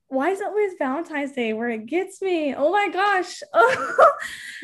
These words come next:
remember because I was wearing my cute Valentine's Day outfit and I put on, like, bright pink eyeshadow and fake eyelashes. I looked hot before I left, right? But what I didn't realize was during the dance,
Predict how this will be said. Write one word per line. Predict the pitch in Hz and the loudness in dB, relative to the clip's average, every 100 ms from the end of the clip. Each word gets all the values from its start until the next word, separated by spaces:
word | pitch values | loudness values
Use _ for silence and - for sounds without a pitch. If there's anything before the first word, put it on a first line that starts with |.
| - | 2
remember | 311 440 466 - - 403 453 480 466 480 480 440 | 4 4 2 -4 -12 2 4 4 2 6 6 6
because | 415 403 427 - | 2 4 2 4
I | 339 | 2
was | 392 359 | 2 -2
wearing | 302 254 269 285 349 359 | -2 0 0 0 0 0
my | 277 233 | 0 -2
cute | - - 277 | -8 -4 -2
Valentine's | 311 294 294 330 294 294 | 0 0 -2 -2 -4 0
Day | 269 | -2
outfit | - 254 254 277 269 - - - - | 0 -4 0 -2 -2 -6 -20 -18 -10
and | 240 | -6
I | 220 226 - | -6 -10 -4
put | 359 | 0
on, | 330 320 | 2 2
like, | 302 240 220 | 0 -2 -4
bright | 226 233 269 - | -4 -2 -2 -2
pink | 320 - | -6 -4
eyeshadow | 233 240 262 294 330 277 | -2 -2 0 2 2 0
and | 254 | -4
fake | 254 240 | -2 -4
eyelashes. | 233 196 - - - - 254 - _ _ _ - | -4 -6 -6 -10 -8 -8 -10 -16 _ _ _ -2
I | 262 | 2
looked | 302 - | 2 0
hot | - 262 226 | -2 0 0
before | - 226 233 | -4 -6 -4
I | 208 | -2
left, | 208 - - _ - _ _ - | -4 -10 -14 _ -20 _ _ -6
right? | 226 214 254 277 269 _ _ - - _ _ _ _ _ _ | -2 0 0 -4 -10 _ _ -20 -20 _ _ _ _ _ _
But | 285 277 247 | 6 6 4
what | 254 240 | 2 0
I | |
didn't | 226 381 320 | 0 -2 0
realize | 320 254 269 | 0 0 -2
was | 277 254 | -4 -4
during | 247 247 233 | -4 -4 -4
the | 214 | -6
dance, | 208 311 330 269 254 - | -2 -2 0 0 -2 -8